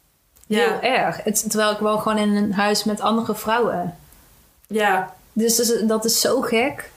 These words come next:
Speaker 2: Ehm, maar goed, wat mij heel erg bijstaat, is dat ik, eh, met volleybal, toen ik nog geen tampons gebruikte, dus toen was ik een stukje jonger. Eh, als ik dan een wedstrijd had, dan hadden we zo'n tenue.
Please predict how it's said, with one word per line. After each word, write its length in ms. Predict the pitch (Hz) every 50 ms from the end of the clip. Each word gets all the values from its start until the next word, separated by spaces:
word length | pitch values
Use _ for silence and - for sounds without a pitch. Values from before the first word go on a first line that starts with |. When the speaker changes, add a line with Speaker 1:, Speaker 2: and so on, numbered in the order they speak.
| -
Speaker 2:
Ehm, 560 | - 214 220 220 214 214 208 208 208 208 208 - - - - - -
maar 140 | - 214 208
goed, 280 | - 190 180 170 - - - - - -
wat 140 | - 226 226
mij 280 | 226 226 233 277 294
heel 200 | 277 277 269 247
erg 120 | 233 226 202
bijstaat, 760 | 202 196 202 202 202 - 202 190 196 226 277 - - - - - - - - _ _ _
is 180 | 226 226 226
dat 200 | - 220 214 208
ik, 160 | 214 214 - -
eh, 420 | 208 202 196 196 196 196 196 196
met 260 | 190 202 202 196 196
volleybal, 440 | - - 220 226 220 190 180 - 190
toen 140 | 190 214 202
ik 60 | 202
nog 200 | 208 202 196 -
geen 360 | - 208 202 202 208 214 214 - - _ -
tampons 540 | - 214 202 196 196 - 202 202 214 220 -
gebruikte, 600 | - 226 226 220 214 220 226 226 233 247 247 269 269
dus 140 | 233 220 -
toen 120 | 185 180
was 140 | 175 175 175
ik 100 | 180 180 - - - - - - - - _ _ _ _
een 200 | 214 202 196 196
stukje 400 | - - 220 208 208 - 208 196
jonger. 520 | 196 190 196 208 214 240 294 320 - - - - - - _ _
Eh, 240 | - 202 202 202 -
als 120 | - 214 220
ik 60 | 220
dan 140 | 226 214 208
een 100 | 202 196
wedstrijd 460 | 202 220 269 269 - - 208 196 196
had, 500 | - - 180 180 254 277 - - - - - - - - _ _
dan 120 | - - 202
hadden 240 | 202 208 214 220
we 80 | 214 208
zo'n 280 | 208 - 208 202 202 196
tenue. 640 | 196 - 190 190 196 220 220 202 220 302 330 -